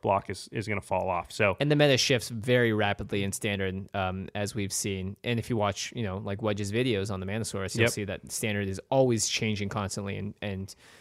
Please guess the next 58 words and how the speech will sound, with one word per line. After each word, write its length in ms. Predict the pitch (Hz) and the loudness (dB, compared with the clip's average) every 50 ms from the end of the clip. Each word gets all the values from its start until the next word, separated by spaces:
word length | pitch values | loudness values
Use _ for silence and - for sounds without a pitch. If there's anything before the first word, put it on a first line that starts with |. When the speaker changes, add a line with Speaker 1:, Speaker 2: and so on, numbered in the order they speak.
| - - - - | -20 -20 -10 -4
Speaker 2:
it's 200 | - 131 - - | -2 0 2 4
like 160 | 165 151 - | 4 6 6
an 120 | 147 139 131 - 147 160 151 151 - | 4 2 4 4 6 6 6 6 6
ever-evolving 580 | 156 156 165 185 160 131 139 135 139 127 131 120 | 4 8 8 8 8 8 8 6 6 4 2 -2
format, 260 | - 131 127 117 113 | 0 2 2 2 2
and 100 | 110 104 | 0 -2
people 220 | - 120 113 113 | -2 -2 0 2
are 40 | 107 | 4
always 160 | 107 104 98 | 4 2 2
trying 180 | - - 107 101 | 0 0 -2 -2
to 40 | 98 | -2
break 340 | 95 - 104 98 98 95 - | -2 0 2 2 2 0 -2
it 100 | 98 78 | -4 -4
and 100 | 82 95 | -4 -8
figure 320 | - - 107 98 98 95 95 | -8 -6 -6 -6 -4 -2 -2
out, 280 | 95 92 92 87 - | -2 -2 -2 -4 -4
you 80 | 95 98 | -4 -4
know, 80 | 98 92 | -4 -4
what 100 | 98 - | -6 -6
the 60 | 98 | -6
best 260 | 98 95 92 - - | -6 -6 -6 -6 -6
deck 220 | 95 92 90 - | -6 -6 -6 -6
is, 240 | 95 90 92 95 - | -8 -8 -8 -8 -10
and 80 | - 107 | -10 -10
it's 100 | - - | -12 -10
very 220 | - 104 101 98 | -6 -4 -4 -4
hard 260 | 92 - 90 90 90 | -4 -4 -4 -6 -6
to 100 | - - | -8 -10
do. 440 | 87 82 85 87 85 76 69 90 95 - - - - | -10 -8 -6 -6 -6 -6 -8 -10 -12 -14 -16 -4 8
Speaker 1:
Well, 120 | - 175 165 | 10 10 10
because, 260 | 170 160 - 180 165 - | 10 8 8 6 6 6
and 80 | 170 160 | 6 8
also 240 | 175 214 214 - 196 | 8 8 8 8 6
because 380 | 160 147 131 - - 175 160 | 4 4 0 4 4 4 6
of 100 | 160 143 | 4 4
the 80 | 135 135 | 4 4
way 240 | 123 127 123 120 120 | 6 6 6 6 4
Standard 420 | - - - 135 127 123 120 104 | 2 0 0 2 4 4 4 2
works 480 | 110 120 151 156 139 143 - - - - - | 4 6 8 6 6 6 2 -8 -10 -4 2
is 280 | 139 131 123 113 110 113 | 4 4 4 4 2 4
that 340 | 123 117 113 110 - - - | 6 6 6 6 4 -2 -6
there's 240 | 143 127 131 123 123 | 4 4 4 4 4
so 240 | - - 160 151 | 4 6 6 6
few 220 | 143 - 151 143 123 | 6 2 0 0 0
s-, 180 | - - - - - | 0 -2 -6 -10 -12
sets. 560 | - - - - 165 131 - - - - - - - - _ - | -12 -8 2 4 4 4 4 2 -10 -14 -14 -18 -20 -20 _ -2
So 160 | - 185 165 | 2 2 4
any 220 | - 190 190 180 | 6 8 8 8
new 180 | 170 185 226 247 | 8 8 6 6
set 240 | - - 214 - - | 6 4 2 2 2
that 80 | 139 | -4
comes 320 | 131 - 156 147 139 135 175 | 0 2 2 2 4 4 4
in, 260 | 196 165 139 127 123 - - - _ - | 4 4 4 2 -2 -6 -12 -20 _ 2
percentage-wise, 800 | - 160 131 - - 220 262 277 190 143 147 135 123 123 113 117 | 4 4 4 4 4 4 4 4 2 6 8 10 10 10 8 6
is 120 | 135 127 | 0 -2
such 180 | - 170 131 - | -2 -2 0 0
a 60 | 135 | 0
large, 260 | 123 131 139 151 151 | 4 6 6 6 6